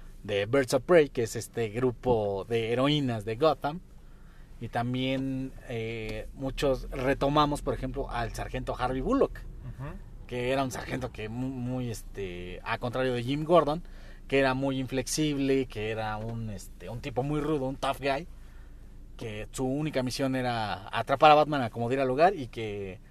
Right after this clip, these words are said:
Speaker 1: to-, te-, y tener, y para ello tener contento al alcalde y al fiscal de distrito, que en ese caso era Harvey Dent, y ya después la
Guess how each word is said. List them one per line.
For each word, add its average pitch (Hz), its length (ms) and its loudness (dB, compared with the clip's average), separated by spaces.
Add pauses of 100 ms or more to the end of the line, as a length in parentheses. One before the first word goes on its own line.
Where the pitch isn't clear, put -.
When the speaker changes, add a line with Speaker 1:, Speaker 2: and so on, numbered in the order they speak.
(400)
Speaker 1:
to-, 139 160 2
te-, 151 240 4
y 139 60 0
tener, 151 300 0
y 156 140 0
para 147 240 6
ello 156 140 2
tener 131 340 0
contento 127 540 -2
al 117 140 0
alcalde 151 400 4
y 135 120 -2
al 107 140 0
fiscal 160 360 6
de 175 60 6
distrito, 175 580 6 (1160)
que 131 80 4
en 123 100 4
ese 120 140 0
caso 123 200 2
era 117 140 4
Harvey 147 260 2
Dent, 165 160 2
y 196 40 -6
ya 131 120 4
después 117 340 -2
la 131 380 2